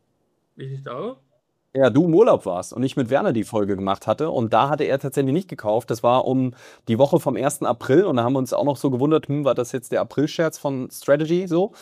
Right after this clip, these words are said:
Speaker 1: Nein,
Speaker 2: Ähm,
Speaker 1: ich war mit Sailor Skifahren.
Speaker 2: Ja, ah, du warst da Skifahren, ja, genau, richtig, ja.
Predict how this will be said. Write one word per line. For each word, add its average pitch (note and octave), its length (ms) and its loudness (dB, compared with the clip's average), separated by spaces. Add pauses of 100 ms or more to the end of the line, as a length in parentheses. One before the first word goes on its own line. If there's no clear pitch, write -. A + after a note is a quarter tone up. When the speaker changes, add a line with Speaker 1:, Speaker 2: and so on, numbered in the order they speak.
(200)
Speaker 1:
Nein, B2 380 2
Speaker 2:
Ähm, B2 240 -2
Speaker 1:
ich D3 140 -10
war C3+ 80 -10
mit C#3 160 -12
Sailor C3+ 260 -10
Skifahren. C#3 380 -18 (680)
Speaker 2:
Ja, A#2 260 2 (120)
ah, A#2+ 160 -2
du A2+ 100 -2
warst A#2 200 2
da A2+ 100 2
Skifahren, G#2+ 400 -6
ja, G2+ 120 -2
genau, G2+ 240 -2
richtig, G2 420 -8
ja. A2 180 -4